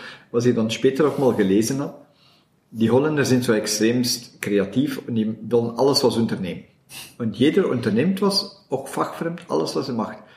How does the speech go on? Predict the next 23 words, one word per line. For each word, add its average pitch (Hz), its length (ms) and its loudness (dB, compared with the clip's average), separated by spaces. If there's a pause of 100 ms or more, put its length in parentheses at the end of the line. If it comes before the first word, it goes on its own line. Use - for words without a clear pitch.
(220)
Und 123 100 -4
wenn's 127 180 0
nicht 147 140 0
gelingt, 190 340 2
dann 180 80 -2
macht - 180 -6
er 160 100 2
was 113 140 2
anderes. 95 460 -2 (460)
Aber 120 180 2
wenn 120 60 2
man 123 280 0
in 127 140 -4
Deutschland 170 460 2
wohnt 185 220 2
und 123 160 -6
man 120 140 -2
unternimmt 113 460 0
was 185 180 0
und 127 180 -4
es - 220 0
gelingt 147 340 2
nicht, 143 320 -4